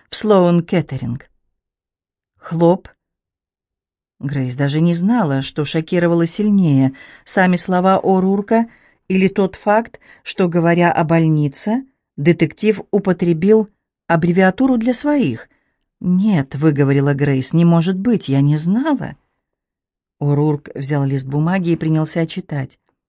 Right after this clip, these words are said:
Грейс не сводила взгляда со знакомого логотипа.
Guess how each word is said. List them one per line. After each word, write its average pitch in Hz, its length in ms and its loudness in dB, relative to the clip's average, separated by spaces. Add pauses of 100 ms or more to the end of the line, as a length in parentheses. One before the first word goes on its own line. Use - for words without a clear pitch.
(380)
Грейс 156 680 0
не 190 160 2
сводила 185 480 -2
взгляда 180 580 -2 (300)
со 214 160 0
знакомого 185 680 0
логотипа. 202 840 0